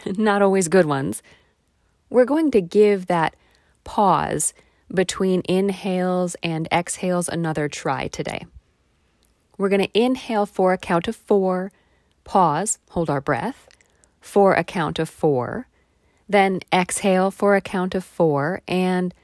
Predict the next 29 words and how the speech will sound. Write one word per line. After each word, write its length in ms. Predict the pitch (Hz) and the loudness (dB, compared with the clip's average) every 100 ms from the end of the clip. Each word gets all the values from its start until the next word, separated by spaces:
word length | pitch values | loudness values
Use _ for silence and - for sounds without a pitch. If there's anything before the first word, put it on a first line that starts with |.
| _ _ _ _ | _ _ _ _
we'll 140 | 208 196 | 0 2
do 120 | 202 | 2
the 140 | 180 | 0
whole 220 | 190 240 | 2 0
thing, 360 | 247 208 165 160 - - - - | 2 0 -2 -4 -10 -12 -10 -6
uh, 240 | 156 139 | -4 -2
just 240 | 143 160 - | -2 -4 -4
two 160 | 233 | -4
times. 400 | 220 165 - - _ _ _ _ _ _ | -2 -2 -4 -16 _ _ _ _ _ _
And 100 | 214 | 0
I'll 100 | 262 | 0
count 360 | 294 - 240 233 | 0 0 0 0
it 100 | 196 | 0
out 260 | 156 151 - | 0 0 0
as 280 | 160 156 160 | 0 0 -2
we 120 | 165 | -4
breathe 400 | 151 151 143 139 | -4 -4 -4 -6
together. 540 | - 139 131 - - - _ _ _ _ _ _ _ _ _ - 180 | -10 -8 -8 -8 -12 -14 _ _ _ _ _ _ _ _ _ -16 -14
Okay, 340 | 165 - - | -12 -12 -8
so 220 | - 185 - - _ _ - | -4 -4 -6 -20 _ _ -6
just 160 | 269 | -2
take 220 | - 247 | 0 0
a 200 | 226 202 - _ _ _ - | 2 0 -4 _ _ _ -2
practice 540 | 196 190 202 202 - | -2 0 -2 -2 -2
<laughs> 0 | |
and 260 | 220 214 208 | -4 -6 -2
inhale 600 | 214 247 220 214 190 190 | 2 4 4 4 4 4
and 140 | 185 - | 2 0
exhale, 680 | 180 - - 180 175 175 | -4 -4 -8 -4 -2 -4